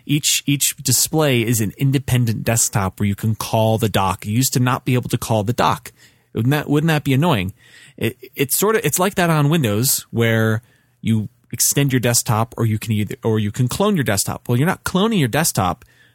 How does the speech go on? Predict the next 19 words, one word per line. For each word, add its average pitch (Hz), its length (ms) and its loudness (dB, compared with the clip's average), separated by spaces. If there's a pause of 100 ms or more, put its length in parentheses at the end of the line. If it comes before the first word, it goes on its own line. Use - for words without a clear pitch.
(120)
You're 113 100 0
creating 117 800 0
multiple 110 500 0
desktops, - 800 -4 (880)
which - 400 0
i-, 120 200 0
is 165 240 2
different 131 440 -2 (240)
so - 260 0
that 110 220 0 (340)
you 120 140 2
can 117 340 0 (180)
work 127 480 -4 (460)
in 113 480 0 (440)
desktop 143 500 -2
one 113 480 0
with - 360 -2
multiple 117 500 0
spaces, 107 840 -2